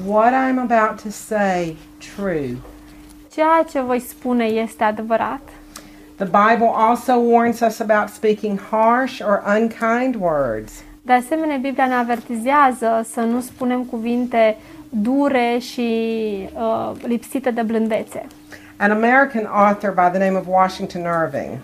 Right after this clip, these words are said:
Speaker 2: Un american, un autor american, Washington Irving,
Speaker 1: said that a sharp tongue is the only edged tool that gets sharper with constant use.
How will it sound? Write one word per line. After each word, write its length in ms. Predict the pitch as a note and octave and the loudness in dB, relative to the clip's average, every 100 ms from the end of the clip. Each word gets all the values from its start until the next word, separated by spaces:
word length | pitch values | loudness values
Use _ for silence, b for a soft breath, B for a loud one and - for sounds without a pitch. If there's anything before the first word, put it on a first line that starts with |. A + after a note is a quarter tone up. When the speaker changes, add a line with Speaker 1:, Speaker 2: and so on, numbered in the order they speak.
| - | -4
Speaker 2:
Un 180 | B3 B3 | 0 2
american, 840 | A#3+ A#3 A#3+ B3 B3 C4+ D4 C4 B3 | 2 0 -2 0 0 0 -2 -4 -2
un 120 | A#3 | 0
autor 300 | A3+ A3 B3+ | 0 2 0
american, 840 | C4+ A#3 A3+ - A#3+ A#3 C4 C#4+ | 2 0 -4 -4 0 0 0 -2
Washington 580 | A#3 A3+ A3+ B3 A#3+ A#3 | 0 0 0 -4 -2 -2
Irving, 580 | A#3 A3+ A3+ A3+ A#3 C#4+ - | 0 0 -2 -4 -6 -8 -14
Speaker 1:
said 360 | - B3+ B3 | 0 2 2
that 240 | B3 A3+ G3+ - | 4 4 4 -2
a 140 | F#3+ G3+ | -2 0
sharp 460 | - C#4+ D#4+ F4 - - | 2 2 4 2 -2 -4
tongue 400 | D4 C#4+ A3+ G#3+ | 2 2 2 -2
is 80 | G#3+ | -2
the 180 | A3 G#3+ | -4 0
only 400 | A#3 C#4 C#4+ B3+ | 2 4 2 2
edged 420 | A#3 A#3+ A#3+ - - | 2 2 2 -4 -4
tool 300 | C4+ B3 A#3 | 0 2 2
that 120 | G#3+ | 0
gets 320 | G#3 G#3+ G3+ - | 2 2 2 -8
sharper 580 | - B3+ B3+ B3+ A#3 G3 | -2 4 4 4 -2 -2
with 140 | G3 - | -4 2
constant 440 | G#3 G3 - G#3 G3 | 2 2 0 -4 0
use. 420 | G3 E3 C3+ - | 0 0 -2 -8